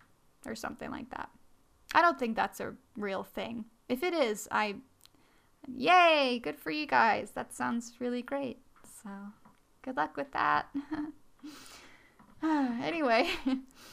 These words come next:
Um, a lot of the organizations that put on these conferences also publish academic journals, like American Antiquity, Plain Old Antiquity,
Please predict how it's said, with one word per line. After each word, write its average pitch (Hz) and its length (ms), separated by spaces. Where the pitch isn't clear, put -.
Um, 277 320
a - 100
lot 302 160
of 359 60
the 359 100
organizations 262 1000
that 214 360
put 254 160
on 233 160
these 262 160
conferences 220 720
also 233 320
publish 226 480
academic 214 520
journals, 320 600
like 226 380
American 220 460
Antiquity, 226 1040
Plain 277 260
Old 214 160
Antiquity, 208 680